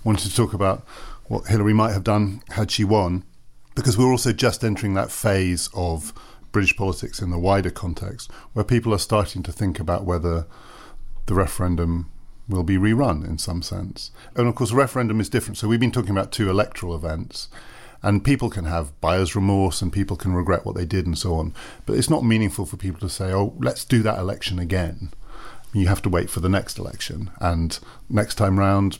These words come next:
Hillary Clinton won't be a candidate. No one's out there saying, "Let's rerun the twenty sixteen American presidential election." But people are saying, starting to say more vociferously,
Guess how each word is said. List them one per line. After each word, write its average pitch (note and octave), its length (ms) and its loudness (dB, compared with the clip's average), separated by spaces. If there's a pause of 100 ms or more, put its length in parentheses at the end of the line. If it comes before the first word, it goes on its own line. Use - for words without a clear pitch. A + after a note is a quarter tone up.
Hillary G2 220 2
Clinton G#2 340 2
won't A#2 200 2
be G2 80 -10
a - 60 -12
candidate. - 460 -10
No C3 200 6
one's G#2 200 2
out F#2 160 -2
there E2+ 100 -4
saying, E2+ 320 -6 (380)
"Let's - 300 2
rerun G2+ 680 4
the E2+ 280 -4
twenty F#2 280 -4
sixteen - 520 -6
American F2+ 380 -4
presidential F#2+ 460 -4
election." - 280 -4
But - 140 -2
people D3+ 320 0
are F3+ 180 4
saying, - 520 -6 (480)
starting G2 320 2
to F#2 60 2
say G2 180 2
more F#2+ 360 6
vociferously, G2 840 -4